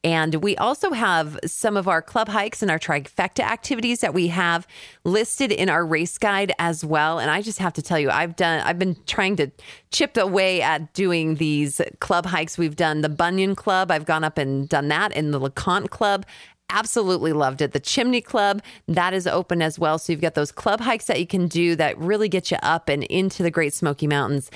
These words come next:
It's a great way to earn some extra swag and maybe give you some ideas of things to do around the area.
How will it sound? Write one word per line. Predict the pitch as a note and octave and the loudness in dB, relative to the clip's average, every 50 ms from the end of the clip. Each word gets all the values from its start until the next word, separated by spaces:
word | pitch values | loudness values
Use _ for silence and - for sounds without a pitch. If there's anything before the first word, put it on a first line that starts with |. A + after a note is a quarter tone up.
| - - - - | -20 -12 -4 -4
It's | D#3+ - | 0 0
a | F3+ | 0
great | D#3+ E3 F3 D#3 | 0 2 2 2
way | D#3+ E3 | 2 2
to | D3 - | 0 2
earn | - F3+ F#3+ F#3+ | 2 2 0 0
some | - - F#3 | 0 0 0
extra | E3 E3 - - - D#3 | 0 -2 -2 -2 -4 -2
swag | - - - E3 D3 D3+ D3 D3 C#3+ D3 | -2 0 0 0 2 2 2 0 0 0
and | C#3+ C#3+ | 0 2
maybe | D3 D3+ D3+ D3+ D3 | 2 2 2 0 0
give | C#3 D#3 D3+ C#3+ | 0 0 0 0
you | D3+ | 0
some | C#3+ - - D3 | 0 0 0 0
ideas | C#3 C3+ C#3 C#3 C#3+ C#3+ C#3 D#3 | 0 0 0 0 0 0 0 -2
of | C#3 - | -2 -2
things | - C#3+ D3 C#3 - | 0 -2 -2 -2 -2
to | - C#3+ | -4 -4
do | C3+ D3 C#3+ C#3+ C#3 | 0 0 2 2 2
around | - C#3+ C#3 D3 C#3 C#3+ C#3+ | 2 2 0 0 0 0 0
the | C#3+ B2+ - | -2 0 0
area. | C3+ C3+ C3+ D3 D#3 E3 G3+ | 2 2 2 4 2 2 0